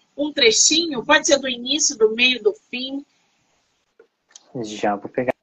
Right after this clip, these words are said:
Speaker 2: pra vocês. Tu não,
Speaker 1: Ai.
Speaker 2: enquanto isso, tu que não gostaria de ler a sinopse do, do livro de contos? <laughs>
Speaker 1: Qual é o, o, a, a sinopse? Você me mandou?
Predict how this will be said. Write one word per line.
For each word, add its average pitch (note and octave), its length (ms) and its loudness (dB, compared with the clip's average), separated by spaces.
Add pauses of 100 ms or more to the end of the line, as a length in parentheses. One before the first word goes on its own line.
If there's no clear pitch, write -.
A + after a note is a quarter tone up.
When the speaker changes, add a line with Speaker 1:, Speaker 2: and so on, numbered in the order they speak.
(220)
Speaker 2:
pra - 260 0
vocês. - 520 -8 (760)
Tu - 80 2
não, C#3+ 200 4
Speaker 1:
Ai. G3 180 -10 (320)
Speaker 2:
enquanto D3 280 4
isso, D3 180 6
tu D#3+ 120 6
que - 140 -4
não C#3 180 6
gostaria C#3 460 8
de C#3 100 8
ler C3+ 120 8
a C3 80 8
sinopse C3 600 2
do, A#2 460 2 (960)
do C3 80 4
livro B2+ 280 4
de B2 120 -4 (200)
contos? F3 580 0 (480)
<laughs> C3 680 -4 (480)
Speaker 1:
Qual D#4 280 6
é C#4 120 10
o, C4 40 4 (440)
o, A#3 360 0
a, - 300 2
a A3+ 40 4
sinopse? A3+ 760 0
Você C4 280 0
me B3+ 140 0
mandou? A#3+ 340 2